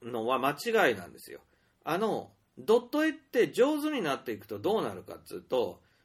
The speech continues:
まずドット数が増える。それから色数が増える。で、なんかあの、リアルな写真に近づくんですよ、ドット絵が。で、いや、それは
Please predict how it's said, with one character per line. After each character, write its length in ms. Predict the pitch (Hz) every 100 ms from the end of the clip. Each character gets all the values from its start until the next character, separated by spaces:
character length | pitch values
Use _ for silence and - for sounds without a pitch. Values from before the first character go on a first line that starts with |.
| -
ま 160 | 220 254
ず 160 | 226
ド 140 | 185 285
ッ 80 | -
ト 180 | 339 320
数 320 | - 175 120
が 180 | - -
増 80 | 131
え 160 | 123 104
る。 200 | 85 - _ _ _ _
そ 160 | -
れ 100 | 220
か 140 | 220 240
ら 380 | 254 143 95 -
色 280 | 185 294 339
数 320 | 320 285 160
が 200 | 107 - -
増 140 | 127
え 140 | 117
る。 300 | 104 76 - _ _ _ _
で、 420 | 202 262 - - -
な 160 | 180 196
ん 60 |
か 120 | 143
あ 60 | 110
の、 400 | 107 101 95 82 _ _ -
リ 240 | 190 302
ア 80 | 285
ル 120 | 156
な 160 | 120 123
写 160 | - 156
真 280 | 226 214
に 120 | 208 190
近 220 | - 156
づ 140 | 127
く 100 | 101
ん 60 | 90
で 60 |
す 120 | - 87
よ、 80 | 104
ド 160 | 117
ッ 100 | 110
ト 160 | - 104
絵 120 | 95
が。 200 | 80 - _ _ _ _
で、 380 | 233 277 123 - _ _ -
い 60 |
や、 80 | 147
そ 140 | -
れ 100 | 277
は 120 | 294